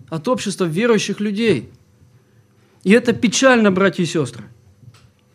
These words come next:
Люди, церковь — это люди, которые признают свою греховность. Если вы помните, Павел пишет: "Признавайтесь друг перед другом". Признавайтесь, открывайтесь, и вы получите помощь.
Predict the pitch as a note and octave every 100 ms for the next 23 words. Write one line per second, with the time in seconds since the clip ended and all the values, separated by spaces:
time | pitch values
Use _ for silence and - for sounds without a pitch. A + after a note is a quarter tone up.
0 | _ _ _ _ _ _ _ - - F3
1 | C#4 G#3+ G3 - C4+ C4 G#3+ G#3+ G#3 G#3+
2 | D4 A3+ F#3+ F#3 A3 G3+ - - A#3 F3+
3 | G3+ B3 C4+ - A#3 A3 A3+ B3+ G3 -
4 | G#3 A3+ A#3 A3+ C4+ A3+ G3 A3 A3 G3
5 | A3+ F3+ D#3+ - A#3 F3 G3+ A3+ A#3+ F3
6 | D3+ F3+ A#3 A3 G#3 G#3 A3+ C#3+ G#2+ -
7 | _ _ _ _ _ - B3 F#3 A#3+ B3+
8 | B3+ G#3 D3 - - - F#3+ - C4 C4
9 | B3+ G3 D3+ G2 - - - _ _ -
10 | - _ _ _ _ - G#3 C4+ C4+ A#3+
11 | D4 C#4+ G#3+ G#3+ F3+ G#3 C#3 G2